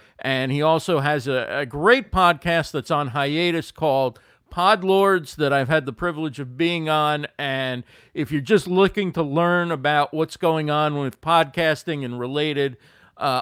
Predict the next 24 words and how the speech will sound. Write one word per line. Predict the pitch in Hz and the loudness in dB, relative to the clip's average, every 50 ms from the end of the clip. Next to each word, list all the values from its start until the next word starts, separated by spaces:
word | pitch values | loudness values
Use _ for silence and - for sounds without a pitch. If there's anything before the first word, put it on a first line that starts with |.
| - | 0
audio | 160 170 165 160 160 156 151 151 147 147 143 | 2 4 4 4 4 4 4 4 4 2 0
and | 139 135 | 0 -2
video | 127 135 170 170 160 160 160 156 147 143 143 | 0 0 2 2 2 2 4 4 2 2 0
and | 139 127 | -4 -6
so | - - 160 139 | -4 -4 -4 -4
forth, | 120 - 151 147 135 - | -4 -4 -4 -4 -4 0
that's, | 151 151 156 - - - - _ | -2 -2 -2 -2 -6 -16 -20 _
that's | - 160 160 156 - 175 | -2 -2 -2 -2 -2 -8
a | |
great | 135 110 117 120 117 151 156 160 156 - | -8 -8 -10 -2 2 2 4 2 2 0
one | 147 143 139 135 135 120 - _ _ _ _ _ _ | 0 0 0 0 -2 -4 -8 _ _ _ _ _ _
to | - 160 143 | -2 -2 -2
check | 113 - - 160 143 135 - 151 | -2 -2 0 0 2 2 2 4
out. | 139 139 135 135 135 123 | 4 4 4 4 2 0
He's | 107 131 117 - | -6 -8 -8 -6
had | 127 131 131 135 131 123 123 | -4 -2 -2 0 -2 -2 -4
a, | 120 80 82 117 104 - - | -4 -6 -6 -6 -8 -8 -8
a | 135 123 | -10 -8
lot | 123 127 135 143 143 131 | -6 -2 0 0 0 0
of | 117 | -2
people | - 160 147 - 135 127 127 | -4 -6 -6 -6 -6 -2 -2
on | 123 123 127 123 120 - _ _ _ _ _ - | 0 0 0 -2 -4 -6 _ _ _ _ _ 0
who, | - 160 151 139 131 123 117 123 | 2 4 4 4 2 0 0 0
uh, | 123 120 117 117 117 117 117 | 2 2 2 2 0 0 -2